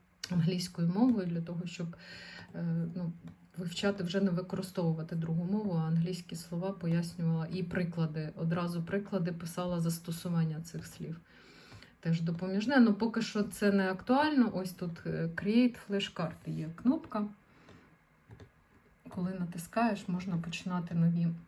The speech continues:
картки, ну, назвати якось її, цей файл і потім,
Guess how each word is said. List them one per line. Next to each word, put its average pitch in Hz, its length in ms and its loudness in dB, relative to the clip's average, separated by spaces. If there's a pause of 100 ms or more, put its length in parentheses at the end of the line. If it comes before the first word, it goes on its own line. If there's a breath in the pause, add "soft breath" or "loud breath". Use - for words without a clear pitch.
(160)
картки, 233 540 2
ну, 208 180 6
назвати 170 640 4
якось 165 540 -4
її, - 480 -10
цей 170 200 -2
файл 262 460 4
і 208 340 -2 (180)
потім, 180 360 -10